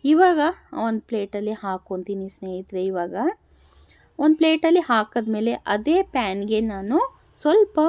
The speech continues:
ಆಯಿಲ್ನ ಹಾಕ್ಕೊತಾ ಇದ್ದೀನಿ ಸ್ನೇಹಿತರೆ. ಅಂದರೆ ನಾನು ಒಗ್ಗರಣೆ ಹಾಕ್ತಾ ಇಲ್ಲ ಸ್ನೇಹಿತರೆ. ವಿಡಿಯೋ ಸ್ಕಿಪ್ ಮಾಡಬೇಡಿ, ಪೂರ್ತಿಯಾಗಿ ನೋಡಿದರೆ ನಿಮಗೆ ಗೊತ್ತಾಗುತ್ತೆ. ಆಯಿಲ್ನ ಹಾಕಿದ್ಮೇಲೆ ನಾನಿಲ್ಲಿ ಬಳಸ್ತಾ ಇರೋದು ಮೊಟ್ಟೆನ ಬಳಸ್ತಾ ಇದ್ದೀನಿ ಸ್ನೇಹಿತರೆ.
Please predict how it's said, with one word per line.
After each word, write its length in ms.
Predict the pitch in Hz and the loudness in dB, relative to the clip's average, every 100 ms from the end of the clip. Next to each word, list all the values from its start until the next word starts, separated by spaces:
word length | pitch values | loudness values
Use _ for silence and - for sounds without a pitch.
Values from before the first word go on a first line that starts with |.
| 349 - | 0 -2
ಆಯಿಲ್ನ 440 | 190 202 262 277 294 | -2 0 0 0 -2
ಹಾಕ್ಕೊತಾ 580 | 220 175 - 202 190 | -4 -8 -6 -8 -6
ಇದ್ದೀನಿ 340 | 196 190 196 196 | -8 -6 -8 -8
ಸ್ನೇಹಿತರೆ. 560 | - 185 175 185 233 415 - _ _ _ _ | -8 -6 -6 -4 -4 -4 -6 _ _ _ _
ಅಂದರೆ 280 | 175 190 220 285 | -4 -2 0 0
ನಾನು 260 | 233 226 247 | 0 0 0
ಒಗ್ಗರಣೆ 440 | 208 185 196 214 | 0 0 -2 -2
ಹಾಕ್ತಾ 400 | 214 196 185 - | -2 -4 -4 -4
ಇಲ್ಲ 180 | 190 202 202 | -4 -2 -4
ಸ್ನೇಹಿತರೆ. 500 | - 196 185 220 320 | -6 -4 -4 -2 0
ವಿಡಿಯೋ 340 | 311 214 262 339 | 2 0 0 0
ಸ್ಕಿಪ್ 360 | - 302 302 - | 0 -2 -2 0
ಮಾಡಬೇಡಿ, 480 | 226 190 190 185 214 | 0 0 -2 -2 -4
ಪೂರ್ತಿಯಾಗಿ 560 | - 220 240 240 226 | -2 -4 -2 -2 -2
ನೋಡಿದರೆ 420 | 233 202 196 202 247 | -2 -4 -6 -4 -4
ನಿಮಗೆ 320 | 208 196 214 | -4 -4 -6
ಗೊತ್ತಾಗುತ್ತೆ. 680 | 202 185 202 196 196 - 247 403 - _ _ _ _ - | -6 -8 -8 -8 -8 -6 -4 -4 -6 _ _ _ _ -2
ಆಯಿಲ್ನ 460 | 233 311 359 339 277 | 2 4 6 4 2
ಹಾಕಿದ್ಮೇಲೆ 760 | 220 202 - 190 190 190 240 311 233 | -4 -8 -6 -8 -8 -6 -6 -6 -4
ನಾನಿಲ್ಲಿ 520 | 247 359 349 330 320 | -2 2 2 2 2
ಬಳಸ್ತಾ 540 | 277 220 247 - 226 190 | 0 0 -2 -6 -6 -6
ಇರೋದು 420 | 185 190 196 302 427 _ _ _ _ | -6 -6 -4 -4 -4 _ _ _ _
ಮೊಟ್ಟೆನ 440 | 320 381 - 262 247 | 0 0 0 0 0
ಬಳಸ್ತಾ 400 | 269 208 208 - | 0 -2 -4 -8
ಇದ್ದೀನಿ 320 | 196 202 196 196 | -6 -6 -8 -10
ಸ್ನೇಹಿತರೆ. 540 | - 196 190 190 247 | -10 -10 -10 -6 -4